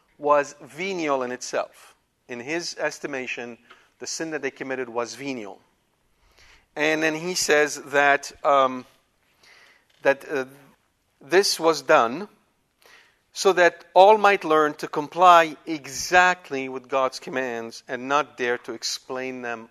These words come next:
away. Okay? Venial sin. Now, the good thing about it being a venial sin is,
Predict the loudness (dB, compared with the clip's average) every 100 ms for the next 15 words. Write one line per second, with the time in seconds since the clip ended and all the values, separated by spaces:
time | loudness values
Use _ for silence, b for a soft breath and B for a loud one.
0 | -20 -16 -12 -12 -14 _ _ _ _ _
1 | _ _ _ -20 -20 -20 _ -8 -6 -4
2 | -6 -8 -12 -14 -18 _ _ _ _ b
3 | b b b -2 0 0 -2 -4 -4 -2
4 | 2 4 2 -2 -8 -8 -8 -6 -6 -4
5 | -6 -8 -10 -10 -14 _ _ _ b b
6 | b b b _ -4 0 0 0 -4 -12